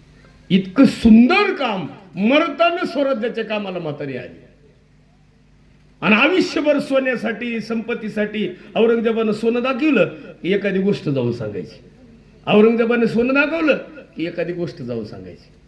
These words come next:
आणि तीच पांढरे सरदाराची आई जाताना शहीद झाले. म्हणून सगळ्याला विनंती करतो, मुलगा कसा असावा, आई कशी असावी, आज सगळ्या महिलांना विनंती करतो इथून पुढं.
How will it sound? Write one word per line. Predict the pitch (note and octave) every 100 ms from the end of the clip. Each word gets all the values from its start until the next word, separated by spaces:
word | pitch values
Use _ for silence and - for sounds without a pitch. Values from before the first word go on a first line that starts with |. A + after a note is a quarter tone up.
| _ _ _
आणि | - D3 -
तीच | D#4 F4 F#3
पांढरे | G3 F3 F3 F3
सरदाराची | E3+ D3+ D#3 D3+ - D#3 -
आई | C3+ D#3 A#3 C4+ - - - - - _ _ - -
जाताना | C#3 D3+ E3 E3 D#3+ - - - -
शहीद | G3+ B3 A3+
झाले. | D3 A2+ G#2+ G#2 - -
म्हणून | C#3+ E3+
सगळ्याला | F3+ D#3 E3+ G3+
विनंती | G3+ G3+ G#3+ A3
करतो, | A3 G#3+ B3 B3 - - -
मुलगा | D3 E3+ F#3 - F4+
कसा | D4 C4 B3
असावा, | A3 - F3 E3+ C#3+ - - - -
आई | D3 C4
कशी | E4 C#4+ -
असावी, | A#3+ G3 G#3 G3 E3 - -
आज | F#3+ -
सगळ्या | A3+ C#4+
महिलांना | C4+ A#3 A3 G#3
विनंती | F#3+ F3+ F3+
करतो | E3 D3+
इथून | E3 D3+ D3+
पुढं. | D3